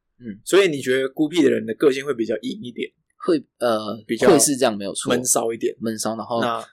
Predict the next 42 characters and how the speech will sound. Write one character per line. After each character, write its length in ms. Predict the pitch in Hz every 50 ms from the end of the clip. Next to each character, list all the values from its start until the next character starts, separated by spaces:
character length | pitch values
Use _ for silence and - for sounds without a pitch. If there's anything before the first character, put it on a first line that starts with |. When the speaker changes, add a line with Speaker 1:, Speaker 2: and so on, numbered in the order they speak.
| _ _ _ -
Speaker 1:
那， 180 | 127 131 127 123
那 180 | 120 135 135 127
他 160 | - 131 123
是 160 | 120 139 139
希 220 | 123 - - 113 113
望 120 | 110 110
就 80 | 110 113
是 380 | 107 113 113 110 107 101 110 -
躲 120 | - 98 95
在 100 | 113 117
房 220 | - - 90 -
间 120 | 107 107
里 40 | 95
面 160 | 101 107 110
就 220 | 104 107 104 104 101 -
博 180 | - 92 95 101
得 80 | 95 -
大 120 | - 98
家 60 | 95 92
的 60 | 95
关 160 | - - - -
注。 120 | - - - - - - - -
Speaker 2:
<laughs> 320 | - - - - - - 120
哦， 720 | 113 110 117 127 139 165 180 185 185 185 180 180 180 170 _ _ _ _ _ -
吹 200 | - 165 160 156
冷 160 | 131 113 107
气 160 | - - 139
要 140 | 143 131 120
关 260 | - - 123 117 117
注， 240 | - 123 113 107 _ _ _ _ _ _ _ _ _
然 160 | - 117 113
后， 60 | 123 - - - _ _ _ _ _ _
然 120 | - 127 139
后 80 | 139
outdoor 340 | - 139 147 151 143 160 147
的 140 | 127 123 117
人 160 | 110 104 101
会 160 | - 127 117
是 260 | 113 - - 120 113 110
在 160 | - 120 113
森 240 | - - 120 113 117
林 160 | 113 107